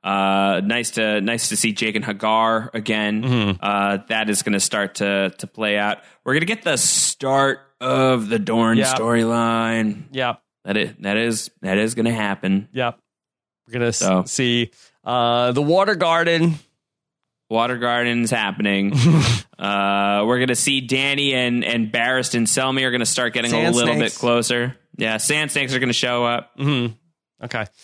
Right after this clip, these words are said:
Speaker 2: All right. Uh,
Speaker 1: Jon Snow, he's gonna, he's gonna win the election.
Speaker 2: Ooh.
Speaker 1: Very exciting news.
Speaker 2: Yeah. Okay.
Speaker 1: An outsider coming in, no experience, and just sweeping the election unexpectedly.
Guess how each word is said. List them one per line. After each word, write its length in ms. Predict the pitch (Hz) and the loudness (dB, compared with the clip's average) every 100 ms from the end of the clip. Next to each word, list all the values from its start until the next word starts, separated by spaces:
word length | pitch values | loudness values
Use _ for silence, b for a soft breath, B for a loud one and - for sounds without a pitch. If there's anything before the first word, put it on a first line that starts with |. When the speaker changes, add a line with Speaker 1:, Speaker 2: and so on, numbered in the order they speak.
| B B B | B B B
Speaker 2:
All 100 | 160 | -2
right. 180 | 143 117 - | -2 -4 -4
Uh, 60 | |
Speaker 1:
Jon 160 | 156 185 | -2 -2
Snow, 360 | - 165 180 | -2 0 0
he's 140 | 202 175 | 0 0
gonna, 280 | 175 170 165 | -2 0 0
he's 160 | 156 | 0
gonna 140 | 156 156 | 0 2
win 180 | 151 165 | 2 0
the 120 | 160 | 0
election. 600 | 139 151 - 185 185 190 | 0 0 0 2 2 0
Speaker 2:
Ooh. 180 | 254 294 | -2 -2
Speaker 1:
Very 320 | 120 151 151 | 0 2 2
exciting 560 | 143 - 151 143 147 147 | 0 -2 -2 0 0 2
news. 540 | 143 147 165 - - - | 2 4 2 -2 -8 -8
Speaker 2:
Yeah. 220 | 113 - - - _ - | -6 -6 -10 -20 _ -10
Okay. 320 | 123 139 131 | -4 -4 -6
Speaker 1:
An 120 | - 123 | -4 -2
outsider 580 | 143 - 165 147 139 | -2 -2 0 0 0
coming 320 | 139 143 139 135 | -2 -2 0 0
in, 400 | 135 147 151 151 _ _ _ | 0 0 -2 -6 _ _ _
no 180 | 131 139 | -2 0
experience, 720 | 131 - 143 135 139 147 143 | 0 -2 0 2 4 2 -2
and 80 | 110 | 0
just 260 | 107 104 - | 2 0 0
sweeping 440 | - 143 139 143 | 0 2 2 0
the 60 | 131 | 0
election 420 | 123 123 120 127 | 2 0 -2 -2
unexpectedly. 760 | 120 117 - 120 120 131 135 | -2 -4 -4 -4 -4 -2 0